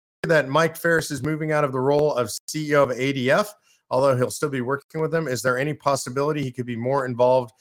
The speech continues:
with C O S in the future?" I have to tell you, I can't actually say anything about that, but I love Mike, and any opportunity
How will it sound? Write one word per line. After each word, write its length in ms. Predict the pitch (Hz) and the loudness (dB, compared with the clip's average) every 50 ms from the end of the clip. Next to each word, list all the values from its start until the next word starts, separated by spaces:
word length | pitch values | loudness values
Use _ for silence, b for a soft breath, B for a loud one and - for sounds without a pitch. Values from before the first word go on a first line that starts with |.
| _ _ _ _ _ _ | _ _ _ _ _ _
with 120 | - 123 123 | -4 -4 -2
C 180 | - - 143 - - | -2 -2 0 2 4
O 80 | 135 131 | 6 4
S 200 | 127 123 - 127 | 4 2 0 -6
in 40 | |
the 80 | 117 107 | -6 -6
future?" 640 | - - 156 165 160 - - 170 165 160 156 b b b b b _ _ _ - | -6 -6 -6 -6 -4 -2 -2 0 0 0 -2 b b b b b _ _ _ -4
I 80 | 117 127 | 0 0
have 140 | 135 123 | 0 0
to 120 | - - - | -2 0 2
tell 160 | 156 156 170 | 4 4 4
you, 300 | 165 165 165 156 - - _ _ _ _ - | 4 2 0 -2 -4 -8 _ _ _ _ -20
I 60 | - | -18
can't 320 | - - 143 139 135 127 - - | -8 -2 0 0 0 0 -2 -4
actually 340 | 127 123 117 - - 117 | -6 -4 -4 -4 -6 -6
say 200 | 107 - - 151 | -4 -2 0 0
anything 320 | 156 151 151 139 147 143 143 | 0 0 -2 -2 -2 -4 -2
about 280 | 135 143 139 135 127 | 0 2 2 2 2
that, 300 | 131 135 131 123 113 113 | 2 2 2 2 0 0
but 240 | 120 120 113 101 - _ _ - | 0 0 0 0 -2 _ _ -2
I 100 | 123 135 | 0 2
love 280 | 143 147 143 139 127 | 4 4 4 4 4
Mike, 280 | 135 135 131 127 - - | 2 2 2 2 0 -2
and 140 | 120 120 123 | -4 -4 -2
any 180 | 127 139 135 | -2 0 0
opportunity 840 | 135 131 123 - 120 113 - 135 135 127 127 123 123 117 113 107 | 0 -2 -2 -4 -8 -8 -6 -6 -6 -4 -4 -4 -4 -6 -6 -8